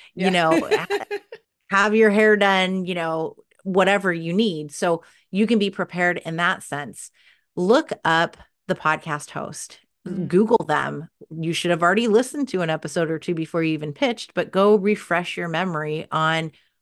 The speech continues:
Speaker 1: what the show's about, what the host is about, because then you're not going, "Oh, who am I talking to? Um, what's your name again?"
Speaker 2: Especially if
Speaker 1: Um,
Speaker 2: you're doing three a day. <laughs> Like, that's a lot.
Speaker 1: <laughs> Yes. I'm like,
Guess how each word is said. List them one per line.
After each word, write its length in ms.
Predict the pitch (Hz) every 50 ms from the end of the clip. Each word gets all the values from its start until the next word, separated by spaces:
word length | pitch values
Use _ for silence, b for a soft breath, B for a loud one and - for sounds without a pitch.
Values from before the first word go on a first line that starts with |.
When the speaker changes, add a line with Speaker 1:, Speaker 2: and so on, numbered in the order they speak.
| _ _
Speaker 1:
what 340 | - 175 170 175 190 214 208
the 80 | - 208
show's 380 | - - - 175 185 190 175
about, 460 | 175 151 151 143 147 151 - 147 147 _
what 260 | - 156 170 170 - -
the 40 |
host 420 | 170 - - 190 208 220 220 - -
is 100 | 156 143
about, 400 | 151 147 139 143 151 151 - b b b b b b b -
because 320 | - 190 - 208 196 170
then 200 | 175 202 202 208
you're 100 | 214 202
not 160 | 190 190 190 190
going, 220 | 190 175 170 - -
"Oh, 340 | 156 170 170 170 175 175 175
who 140 | - 240 208
am 80 | 196 196
I 80 | 190
talking 500 | 190 - 196 196 196 190 202 190 190 190
to? 340 | - - 196 196 196 190 185 -
Um, 320 | - 160 170 170 165 165
what's 220 | 170 175 185 - -
your 80 | 214 220
name 180 | 220 226 233
again?" 400 | 240 233 240 240 240 240 233 233
Speaker 2:
Especially 140 | - - - -
if 120 | 320 320
Speaker 1:
Um, 20 | 320
Speaker 2:
you're 220 | 294 285 240 269 269
doing 160 | 254 247 214
three 340 | 196 - 247 240 262 269 269
a 60 | 254
day. 420 | 214 233 247 254 240 226 254 269 -
<laughs> 60 | -
Like, 140 | 302 302 -
that's 520 | 311 311 349 247 277 269 - - - -
a 60 | 403 330
lot. 100 | 247 - - -
Speaker 1:
<laughs> 320 | 269 262 - - 359 233
Yes. 380 | 226 285 302 262 185 185 175 -
I'm 160 | 175 220 226
like, 220 | 226 214 214 214